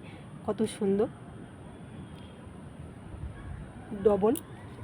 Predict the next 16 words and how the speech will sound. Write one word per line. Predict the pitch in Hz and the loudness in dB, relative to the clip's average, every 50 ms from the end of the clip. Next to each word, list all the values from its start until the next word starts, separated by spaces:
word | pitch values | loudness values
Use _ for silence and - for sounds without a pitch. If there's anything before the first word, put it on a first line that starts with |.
| - - - - - - - | -10 -10 -10 -10 -8 0 4
এটা | 220 - 226 | 6 6 6
একটু | 214 - 226 226 - | 8 8 6 4 6
থোকা | - 233 214 - - 208 208 | 6 4 6 8 8 8 10
টাইপের | 220 208 208 208 - 202 208 | 10 8 8 8 8 8 8
আছে। | 196 190 190 - 233 349 - - - - - - - - - - - - - - - - - - - - - - - - - - - - - - - - - - - - - - - - - - - - - - - - - - - - - - - - - - - - | 8 8 6 4 4 2 2 2 -2 -2 -2 -2 -2 -4 -4 -8 -10 -8 -6 -6 -6 -6 -8 -10 -12 -12 -12 -12 -14 -14 -14 -14 -12 -12 -10 -10 -12 -12 -12 -14 -14 -14 -12 -10 -10 -8 -8 -8 -8 -8 -8 -8 -8 -10 -10 -10 -10 -10 -12 -12 -12 -12 -10 -8 -6 0
বন্ধুরা | - 208 202 208 220 220 | 2 6 8 10 10 10
দেখুন | 214 202 208 202 - 254 277 339 - - - - - - - - - - - - 220 190 180 | 10 8 6 6 6 6 6 6 4 -2 -8 -12 -10 -10 -10 -10 -12 -10 -4 -2 0 2 6
গাছটি | 196 196 196 - - - 233 269 - - - - - - - - - - - - - - - - - - | 8 6 6 6 4 2 2 2 2 0 -6 -10 -12 -12 -14 -14 -14 -14 -14 -14 -14 -12 -12 -10 2 4
কত | 226 220 - - 226 247 240 - - - - - - - - - - - | 6 6 8 8 8 8 6 4 -4 -12 -12 -12 -12 -12 -12 -6 -4 -4
ঝপলো, | 185 - - 214 214 - 233 220 220 220 | -4 -2 0 0 4 6 8 8 10 10
দেখুন | 214 208 196 220 262 339 - - - - - - - - - - - - - - - - - - - - - - - - 202 | 8 8 8 6 4 4 2 -2 -10 -12 -12 -12 -12 -12 -12 -12 -12 -12 -14 -14 -14 -14 -14 -12 -12 -12 -12 -10 -8 -8 -4
গ্রোথ | 180 202 208 233 240 214 | 6 12 12 12 12 12
দেখুন | 208 226 208 208 220 214 202 | 10 6 6 6 6 6 6
বন্ধুরা, | 202 196 190 190 196 214 - - - - - - - - - - - 233 208 | 6 6 6 6 4 4 2 0 -6 -12 -12 -12 -14 -14 -14 -6 -4 0 2
গাছটির | 202 202 180 - - 214 | 2 2 2 2 2 2
গ্রোথ | 185 180 208 208 | 4 6 6 6